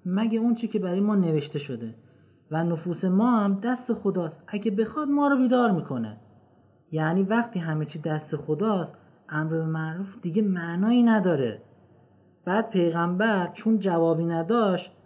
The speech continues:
گفت: «آدم همیشه دوست داره دعوا کنه.» خب مگه علی حرف درستی نزد که همه چیز دست خداست؟ بعد تو کتاب الاحتجاج هم هست که یه نفر پیش امام سجاد اومد و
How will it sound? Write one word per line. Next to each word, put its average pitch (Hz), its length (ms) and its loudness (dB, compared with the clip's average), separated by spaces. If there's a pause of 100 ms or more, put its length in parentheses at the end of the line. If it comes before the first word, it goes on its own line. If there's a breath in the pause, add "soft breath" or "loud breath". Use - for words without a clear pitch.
(160)
گفت: 208 340 2
«آدم 170 320 0
همیشه 170 480 -4
دوست 226 280 -4
داره 196 180 4
دعوا 143 340 2
کنه.» 113 340 -10 (600)
خب 135 140 -6
مگه 131 400 -4
علی 131 240 -4
حرف 196 340 -4
درستی 160 460 -2
نزد 254 440 -4
که 240 100 0
همه 214 200 2
چیز 180 180 -4
دست 151 280 -2
خداست؟ 117 540 -8 (1000)
بعد 180 220 0
تو 214 80 -2
کتاب 185 400 0
الاحتجاج 156 840 2
هم 185 100 -2
هست 175 520 -2
که - 140 -8
یه 165 80 -2
نفر 180 360 -4
پیش 180 220 -10
امام 139 240 0
سجاد 139 480 -4
اومد 160 340 -4
و 190 160 0